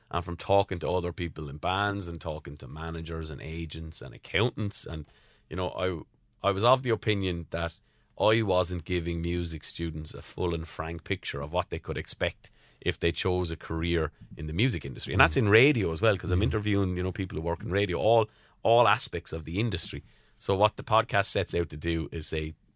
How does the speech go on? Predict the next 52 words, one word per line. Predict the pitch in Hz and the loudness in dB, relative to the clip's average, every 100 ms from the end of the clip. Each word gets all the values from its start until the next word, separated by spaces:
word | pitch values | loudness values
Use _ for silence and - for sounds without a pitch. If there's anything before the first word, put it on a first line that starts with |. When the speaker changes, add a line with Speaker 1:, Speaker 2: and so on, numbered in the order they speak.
| _ _ | _ _
Speaker 1:
"This | 98 92 - | -6 -6 -6
is | 90 | -8
what's | 82 80 - | -4 -6 -4
happening | 78 - 71 | -8 -8 -14
in | 80 | -14
the | 80 | -10
music | 82 80 82 | -8 -8 -8
industry | 80 76 - 76 | -10 -10 -10 -8
in | |
Ireland | 78 80 76 | -6 -6 -8
today." | - 85 78 71 _ _ _ _ _ - | -10 -8 -6 -8 _ _ _ _ _ -4
And | 95 | 2
I | 123 | 2
thought | 127 113 104 | 4 2 4
that | 92 | 2
it | 85 | 0
would | 85 | -4
be | 76 | -4
kind | 78 95 | -4 -2
of | 85 | -2
a | |
niche | 85 92 98 - - - - | 0 0 0 0 0 0 -2
audience | 85 85 82 82 - | 0 0 0 -2 -2
where | 82 80 | -2 0
it | 80 | -2
would | 80 | -4
be | 78 | -6
people | - 87 87 78 - _ _ _ - | -6 -4 -2 -2 -4 _ _ _ -6
who | 95 | -2
are, | 80 82 80 78 - _ | 2 4 4 2 -4 _
you | 76 | -14
know, | 62 - _ | -14 -18 _
either | 90 95 92 85 82 _ _ - | 2 4 4 2 0 _ _ -8
working | 82 78 71 | -6 -6 -6
in | 71 | -8
radio | 73 69 62 57 | -8 -10 -12 -14
or | 64 71 | -12 -12
working | 69 - 78 | -12 -10 -10
in | 78 | -8
bands | 73 67 73 | -8 -8 -12
or | 76 | -12
booking | 78 76 80 | -12 -10 -8
bands | 76 73 73 | -6 -6 -8
that | 76 | -10
would | 76 | -8
be | 76 | -8
interested. | 85 - 73 - | -6 -6 -6 -6
But | - 90 | -2 -2
it | |
turns | - 127 107 | 2 2 4
out | 110 | 4
that | 107 | 4